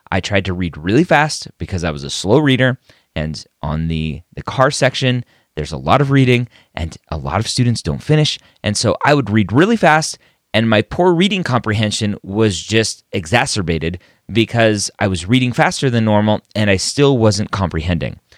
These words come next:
And so what we're going to do moving forward is take snippets of articles. This week, we have a,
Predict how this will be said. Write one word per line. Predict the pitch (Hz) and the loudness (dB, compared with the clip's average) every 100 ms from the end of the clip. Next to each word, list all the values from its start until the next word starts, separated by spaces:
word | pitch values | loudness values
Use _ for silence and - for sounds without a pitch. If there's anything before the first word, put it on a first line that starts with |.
| _ _ 104 | _ _ -6
And | - | 0
so | 90 | 0
what | 85 65 | 0 0
we're | 107 113 | 0 2
going | 131 131 | 2 2
to | - 98 | -2 0
do | 98 92 | 2 2
moving | 87 123 160 147 | 2 2 2 -2
forward | - 95 87 78 - _ _ - | 2 2 4 0 -6 _ _ -4
is | 90 - - - | -4 -4 -8 -8
take | - 127 - - | -2 -2 -2 -6
snippets | - - 165 185 180 - - | -4 0 -2 0 -4 -2 -2
of | 139 - | -4 0
articles. | 101 87 - 67 50 - - _ _ - | 2 2 -2 -8 -6 -10 -10 _ _ -2
This | 107 - | 0 2
week, | 123 113 - | 0 0 0
we | 98 | 2
have | |
a, | 80 | 2